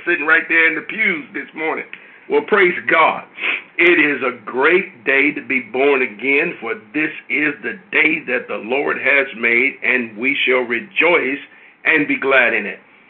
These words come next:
Welcome to everyone on the line. Welcome to the intercessors. Good morning to you all. God bless you all. We say good morning to all the prayer warriors. We good,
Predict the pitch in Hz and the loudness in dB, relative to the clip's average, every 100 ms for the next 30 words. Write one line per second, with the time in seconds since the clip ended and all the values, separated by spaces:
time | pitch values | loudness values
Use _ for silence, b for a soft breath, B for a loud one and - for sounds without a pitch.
0 | B B 156 196 196 147 156 160 156 139 | B B 2 2 0 -2 2 2 2 0
1 | 135 131 120 131 139 156 156 127 147 143 | 2 2 0 2 4 2 -2 0 -2 0
2 | 131 113 135 120 104 104 127 147 - 147 | -6 -6 -8 -8 -10 -2 0 0 -2 -4
3 | 139 147 143 127 110 127 120 123 143 139 | -4 -2 -2 -2 -4 -6 -2 0 2 0
4 | 131 120 107 131 143 131 127 123 123 - | -2 -6 -6 -2 0 0 0 -2 -4 -12
5 | _ _ _ _ _ - 151 147 143 143 | _ _ _ _ _ -2 -2 -2 -4 -6
6 | 135 - 135 135 120 117 113 117 113 B | -4 -2 -2 0 -4 -4 -6 -8 -14 B
7 | B B B - 139 135 151 147 139 127 | B B B -4 -2 0 0 0 2 0
8 | 120 135 143 135 131 123 104 135 123 117 | 2 2 4 4 2 0 -8 -6 -6 -8
9 | 107 131 143 139 117 101 156 147 135 123 | -6 -2 0 -2 -6 -6 0 2 2 0
10 | 131 127 135 131 127 120 113 131 | 0 4 4 2 0 -4 -4 -6